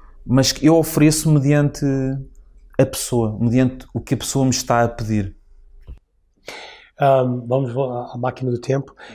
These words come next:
Speaker 2: e temos o Mário com dezoito anos.
Speaker 1: Aham.
Speaker 2: O que é que dirias a ele sabendo o que sabes hoje? Porque há muitas pessoas com dezoito anos que estão-nos a ouvir,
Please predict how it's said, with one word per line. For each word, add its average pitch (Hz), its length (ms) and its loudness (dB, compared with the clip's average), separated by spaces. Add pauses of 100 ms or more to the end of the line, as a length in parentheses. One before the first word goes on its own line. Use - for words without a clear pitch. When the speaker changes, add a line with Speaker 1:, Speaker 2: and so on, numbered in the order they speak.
(180)
Speaker 2:
e 135 60 -4
temos 127 380 0
o 127 100 4
Mário 127 360 2
com 123 180 0
dezoito 120 480 0
anos. 127 300 -4
Speaker 1:
Aham. 110 340 -4 (440)
Speaker 2:
O 135 120 -6
que - 220 -4
é 131 60 0
que - 140 -10
dirias 123 520 2
a 113 40 4
ele 123 180 2
sabendo 123 440 0
o - 20 0
que - 60 -12
sabes 113 340 -4
hoje? 127 400 -2 (160)
Porque - 220 -4
há 127 60 0
muitas 127 380 2
pessoas - 360 -4
com - 140 -4
dezoito 120 440 0
anos 127 240 -4
que 123 380 -2 (220)
estão-nos 120 320 -2
a 117 40 2
ouvir, 135 380 0